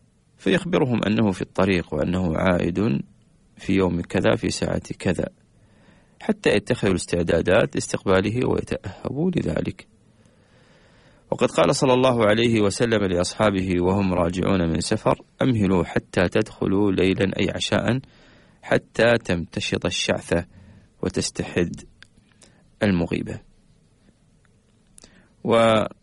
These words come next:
فالو-، فهذا من الأدب العظيم الذي فيه، يعني، مراعاة شعور الأهل، وخصوصًا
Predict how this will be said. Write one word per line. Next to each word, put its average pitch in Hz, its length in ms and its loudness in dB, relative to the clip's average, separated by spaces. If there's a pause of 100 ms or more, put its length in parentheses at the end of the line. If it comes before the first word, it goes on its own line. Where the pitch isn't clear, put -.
(500)
فالو-، 151 460 0 (640)
فهذا 143 540 2
من 95 300 0
الأدب - 580 -4
العظيم 151 520 0 (560)
الذي 120 240 2
فيه، 92 300 2
يعني، 87 500 -4 (600)
مراعاة 107 360 2 (140)
شعور 90 600 0 (880)
الأهل، 95 460 0 (760)
وخصوصًا 104 480 -2